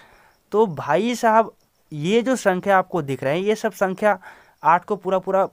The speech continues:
काट देंगे, तो यही सब संख्या हमारे क्या है? गुणनखंड। आपको आया कि नहीं आया? अगर आपको नहीं आया हो तो यहाँ पर आप गौर कीजिए,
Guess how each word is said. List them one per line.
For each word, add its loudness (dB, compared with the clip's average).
काट -2
देंगे, -10
तो -2
यही 0
सब 0
संख्या 0
हमारे 0
क्या 0
है? -2
गुणनखंड। -4
आपको 2
आया 4
कि -2
नहीं -2
आया? -10
अगर 2
आपको 2
नहीं -2
आया 2
हो -4
तो 0
यहाँ -2
पर 2
आप 0
गौर -4
कीजिए, -18